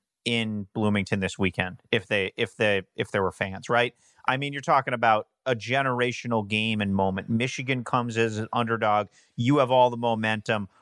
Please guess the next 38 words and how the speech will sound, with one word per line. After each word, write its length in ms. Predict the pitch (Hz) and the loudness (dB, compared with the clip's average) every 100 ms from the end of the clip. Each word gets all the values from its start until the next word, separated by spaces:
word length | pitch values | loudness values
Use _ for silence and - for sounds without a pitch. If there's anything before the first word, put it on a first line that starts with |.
| _ - | _ -2
Harbaugh's 640 | 151 147 139 139 131 117 | 2 2 4 2 2 2
on 200 | 131 120 | 0 0
the 100 | 113 | -2
ropes. 640 | 107 107 107 101 - - | 2 2 2 0 -6 -2
Like, 180 | 139 131 | 0 2
like, 200 | 143 135 | 2 0
I 100 | 143 | 0
mean, 160 | 143 143 | -2 -2
it's 220 | 131 - | -6 -8
just, 480 | - - 170 135 - | -8 0 2 0 -4
it 140 | 143 139 | -4 0
would 140 | 135 | 0
have 140 | 127 110 | 0 -2
just 400 | 165 139 - - - | 0 0 0 -6 -2
been 400 | 127 120 113 - _ _ | 0 0 -4 -10 _ _
one 180 | 139 151 | 0 2
of 60 | |
those 200 | 135 123 | 2 0
magical 640 | 113 120 120 120 - 113 107 | 0 -2 -2 -4 -6 -2 -2
environments. 920 | 95 92 92 87 95 104 - - - | 0 0 -2 -4 -10 -14 -12 -12 -4
Um, 440 | 110 101 95 92 107 | 0 4 2 2 0
I, 200 | 120 120 | 0 0
I 60 | |
mean, 140 | 123 123 | -2 -4
it 120 | 113 | 0
might 140 | 127 | -2
have 80 | 131 | 0
been 100 | 135 | -2
the 60 | 127 | -2
biggest 400 | 110 135 143 - | -2 -2 -2 -2
home 240 | 139 139 | 0 0
game 240 | 135 135 | 0 2
in 120 | 123 113 | 2 2
modern 400 | 110 120 123 120 | 2 2 0 -2
Indiana 360 | 123 123 123 | 0 0 0
football 320 | - 131 127 | 0 0 0
history. 420 | 113 120 - - - | -2 -4 -8 -14 -14
So 360 | - 127 113 | -6 0 2